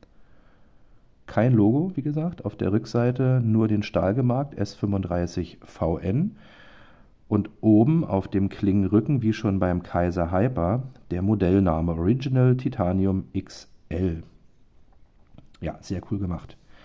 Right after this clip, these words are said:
Ähm, das Ganze läuft sehr fein aus. Ich würd mal schätzen, hinter der Phase haben wir hier auf jeden Fall unter null Komma fünf Millimeter. Das müssten so vielleicht null Komma vier drei, null Komma vier fünf Millimeter, irgend sowas in dem Bereich sein.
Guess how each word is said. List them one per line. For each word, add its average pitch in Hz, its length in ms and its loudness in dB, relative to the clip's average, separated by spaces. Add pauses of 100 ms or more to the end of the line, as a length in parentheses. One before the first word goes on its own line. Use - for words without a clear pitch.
(380)
Ähm, 87 340 -2
das 92 200 -6
Ganze 101 340 0
läuft 92 380 2
sehr 98 440 2
fein 98 380 0
aus. 107 500 -4 (880)
Ich - 140 -20
würd 95 200 -4
mal 92 100 -2
schätzen, - 520 -6
hinter 98 380 -2
der 87 420 -2
Phase 90 640 -2
haben 87 220 -4
wir 90 120 -2
hier 85 300 -2
auf 82 160 -10
jeden 90 160 -2
Fall 85 160 -6
unter 85 280 -6
null 85 140 -6
Komma 87 240 -8
fünf - 240 -14
Millimeter. 87 400 -4
Das 85 200 -8
müssten - 240 -10
so 82 80 -8
vielleicht - 260 -10
null 82 140 -6
Komma 82 320 -8 (680)
vier 107 400 0
drei, 98 400 4
null 95 180 4
Komma 92 300 -2
vier 92 220 -2
fünf - 360 -2
Millimeter, 87 540 0
irgend 87 200 -2
sowas 82 220 -6
in 80 80 -6
dem 80 140 -6
Bereich 78 280 -10
sein. 90 340 -4